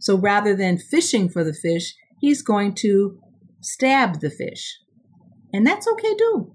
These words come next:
<laughs> as long as we get those fish, you know. Um, so again, it's that why make a conflict when there isn't one, you know, when you, when you really think about it, um, in that way.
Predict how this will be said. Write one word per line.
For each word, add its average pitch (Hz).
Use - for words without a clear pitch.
<laughs> -
as -
long 247
as -
we 349
get -
those 226
fish, 160
you 185
know. 156
Um, 208
so -
again, 254
it's 202
that 208
why 247
make 220
a 240
conflict 190
when 185
there 170
isn't 160
one, -
you 165
know, 156
when 175
you, 151
when 165
you 156
really 156
think 151
about -
it, -
um, 143
in 147
that 147
way. 156